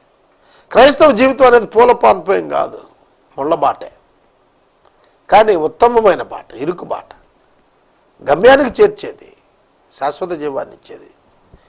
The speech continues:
విశాలత కలిగినటువంటి మార్గానికి నడిపించేది. "మేము మా దేవునికి ప్రార్థన చేసి వారి భయము చేత రాత్రింపగళ్ళు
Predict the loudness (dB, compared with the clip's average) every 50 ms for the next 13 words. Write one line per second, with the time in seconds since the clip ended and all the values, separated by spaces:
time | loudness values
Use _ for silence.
0 | _ _ -16 -12 -2 2 4 6 6 6 4 0 -2 -2 -2 -4 -2 -4 -8 -10
1 | -10 -10 -10 -12 -10 -10 -6 -4 -4 -4 -4 -6 -12 -12 -12 -14 -14 -16 -16 -18
2 | -20 _ _ -20 -20 -20 _ _ _ _ _ _ _ _ _ _ _ _ _ _
3 | _ _ _ _ _ _ _ _ _ _ _ _ _ -20 _ -20 -20 -20 -20 -20
4 | _ -2 2 4 6 6 6 6 4 6 4 4 6 6 6 6 6 6 4 4
5 | 2 0 2 4 4 4 4 4 4 2 2 2 2 4 4 4 4 2 0 2
6 | 2 2 4 4 4 6 6 6 6 4 4 6 6 6 6 6 6 4 4 4
7 | 4 4 4 4 4 4 4 4 4 2 0 2 2 -2 -2 0 -4 -2 -4 -6